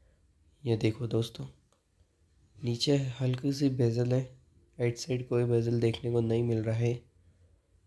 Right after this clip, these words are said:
और बैक साइड में एक वीजीए केबल, एचडीएमआई और एक हमारा adapter का port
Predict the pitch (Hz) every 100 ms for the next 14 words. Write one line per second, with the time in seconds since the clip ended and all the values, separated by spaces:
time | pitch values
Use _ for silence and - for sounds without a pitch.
0 | _ 113 110 110 117 120 - 123 120 123
1 | 123 123 - - _ - 113 107 131 127
2 | 127 117 120 123 - - - 113 107 -
3 | 127 123 127 123 127 - _ _ _ _
4 | _ - 113 113 117 127 117 117 117 113
5 | 117 113 - 127 131 127 120